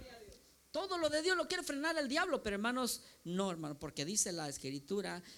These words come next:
que lo que es de Dios permanece. Amén. Dile que te hace un lado, tú eres de Dios, por eso estás aquí. Por eso estás en este lugar, porque permaneces, eres de Dios. Lo que no es de Dios, no permanece, hermano. Hay que, yo me da gusto cuando vengo aquí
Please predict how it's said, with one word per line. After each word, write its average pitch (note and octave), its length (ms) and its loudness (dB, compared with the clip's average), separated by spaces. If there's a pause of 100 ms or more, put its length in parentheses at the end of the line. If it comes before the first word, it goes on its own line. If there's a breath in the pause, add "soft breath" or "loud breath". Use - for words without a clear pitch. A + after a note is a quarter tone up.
(140)
que C#3+ 120 2
lo D3 240 0
que C#3+ 280 0
es F3+ 300 2
de C#3+ 140 -2
Dios D#3 260 2
permanece. A#2+ 680 0 (400)
Amén. C#3+ 280 0 (380 loud breath)
Dile F3 180 2
que E3+ 80 -4
te F#3 120 -2
hace F3+ 100 -2
un E3+ 60 -2
lado, D#3 200 0
tú F#3 120 -2
eres G3+ 160 -2
de E3+ 80 -2
Dios, D3+ 260 -4
por C#3 160 -2
eso E3 140 -2
estás D3+ 240 -4
aquí. A2+ 280 -8 (1500)
Por - 120 -4
eso F3 160 4
estás D3 240 -2
en C3+ 120 -6
este C3+ 180 -8
lugar, B2+ 300 -8
porque B2+ 240 -10
permaneces, A#3 680 2
eres D3 220 0
de C#3 100 -2
Dios. C3+ 220 -2
Lo B2+ 120 -2
que D3 80 -6
no D3+ 80 -2
es F3+ 80 -2
de E3 60 -2
Dios, G#3+ 320 2 (260 loud breath)
no A3 200 0
permanece, G#3 500 -2
hermano. C#3+ 220 -4
Hay F3 80 0
que, F3+ 260 -2 (240 loud breath)
yo D#3 320 0
me A3+ 100 0
da A3+ 100 0
gusto C4 340 2
cuando F3+ 240 -4
vengo A3 240 0
aquí A#3+ 260 -2